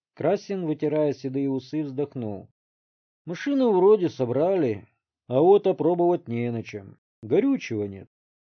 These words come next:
«Подождите», сказал Барашков. «В броневике ведь бензин оставался». «Ага»,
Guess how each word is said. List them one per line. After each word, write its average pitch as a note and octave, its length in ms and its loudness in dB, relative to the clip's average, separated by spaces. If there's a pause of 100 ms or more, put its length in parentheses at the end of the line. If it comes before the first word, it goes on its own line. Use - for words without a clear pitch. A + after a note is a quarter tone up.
(380)
«Подождите», E3+ 720 -4 (480)
сказал A#2+ 300 -2
Барашков. A2 500 -6 (520)
«В A#2 60 -12
броневике F#3 540 -2
ведь F3 140 -4
бензин F3 420 -4
оставался». C#3 680 -4 (880)
«Ага», F3+ 460 -4